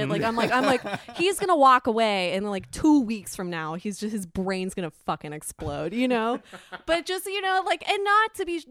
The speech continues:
Speaker 2: like, schadenfreude at all. Like, I was just, I was like, "Ah, you just got fucking sniped," like, you know?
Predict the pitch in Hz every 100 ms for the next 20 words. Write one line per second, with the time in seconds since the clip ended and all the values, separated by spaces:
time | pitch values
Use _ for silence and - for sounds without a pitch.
0 | - 320 - - 277 311 269 285 240 220
1 | - 226 247 220 - 240 233 226 196 190
2 | 202 180 _ _ 233 269 233 208 220 262
3 | - 220 _ - - 359 247 180 - -
4 | - 226 302 359 214 - 214 202 233 262
5 | 233 226 262